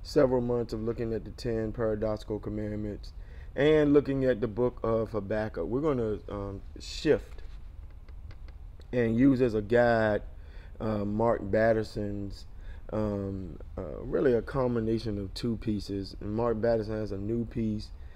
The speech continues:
Chase the Lion, which is,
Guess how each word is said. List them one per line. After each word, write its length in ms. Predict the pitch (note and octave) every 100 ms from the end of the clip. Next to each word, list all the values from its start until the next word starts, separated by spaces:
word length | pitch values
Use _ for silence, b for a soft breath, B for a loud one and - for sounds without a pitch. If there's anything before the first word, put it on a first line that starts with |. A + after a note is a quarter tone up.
| B -
Chase 340 | - C#3+ B2+ -
the 160 | A2
Lion, 560 | A2 B2+ A#2+ G2 D2+ - - - -
which 280 | A2+ A2
is, 540 | A2+ G#2+ G#2 G#2 G2